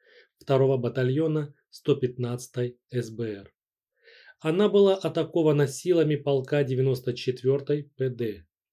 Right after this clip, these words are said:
усиленного бронетехникой.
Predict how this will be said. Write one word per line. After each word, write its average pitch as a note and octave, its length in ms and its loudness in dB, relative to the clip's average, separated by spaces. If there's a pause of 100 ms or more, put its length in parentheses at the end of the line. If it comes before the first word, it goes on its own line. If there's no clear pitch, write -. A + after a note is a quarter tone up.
(100)
усиленного C#3+ 840 -2 (180)
бронетехникой. B2 960 -2